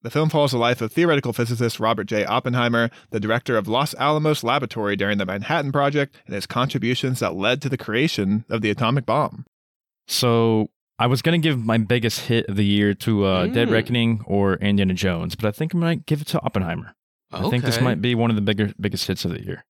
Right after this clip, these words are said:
Speaker 1: All right, so we have another Arnie's guarantee. Keith Baker is saying Oppenheimer is a guaranteed hit.
Speaker 3: Yeah, man, I, I hope it is. Um, <sighs> you guys know me. I just, man, I, I long for the days, like, ten, fifteen years ago,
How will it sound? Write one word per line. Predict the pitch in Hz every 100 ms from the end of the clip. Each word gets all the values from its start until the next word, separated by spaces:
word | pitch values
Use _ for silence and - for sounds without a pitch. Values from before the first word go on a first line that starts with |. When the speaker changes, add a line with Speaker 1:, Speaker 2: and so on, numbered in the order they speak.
| _
Speaker 1:
All | 117 135
right, | 160 196 110
so | -
we | 120
have | 123
another | 120 123 131 -
Arnie's | 117 131 143 -
guarantee. | 123 143 143 143 165 - - _ _ -
Keith | 123 123
Baker | - 147 143 120
is | 117
saying | 135 135 113
Oppenheimer | 120 147 117 110 107
is | 104
a | 104
guaranteed | 110 120 123 131
hit. | 123 160 - _ _
Speaker 3:
Yeah, | 127 208 202
man, | 131 135 143 -
I, | 151 - 147
I |
hope | 131 247 -
it |
is. | 92 90 101 - - _
Um, | 104 104 104 107 - _ _
<sighs> | - - - -
you | 147
guys | 196 151 131
know | 120
me. | 110 104 101
I | 117
just, | 147 139 - - _ _ 110
man, | 117 104
I, | 101 -
I | 131
long | 117 131 160 175
for | 147
the | 135 113
days, | 117 113 113 -
like, | 104 95 _
ten, | - 107 110
fifteen | 113 101 113 95
years | 95 98 98
ago, | 95 90 90